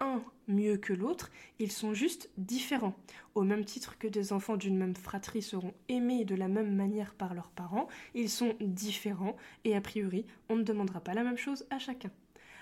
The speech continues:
À quelqu'un qui me parle d'Iran quand je lui parle du problème français,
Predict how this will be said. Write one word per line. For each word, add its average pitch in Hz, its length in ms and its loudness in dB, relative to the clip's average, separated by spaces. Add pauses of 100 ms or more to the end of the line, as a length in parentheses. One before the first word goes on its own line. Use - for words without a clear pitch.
(160)
À 196 100 -2
quelqu'un 240 460 2
qui 247 160 -2
me 196 100 4
parle 202 420 0
d'Iran 220 600 2
quand 196 160 -4
je 190 100 -2
lui 196 140 0
parle 202 240 -2
du 196 100 -6
problème 190 420 -2
français, 214 600 -4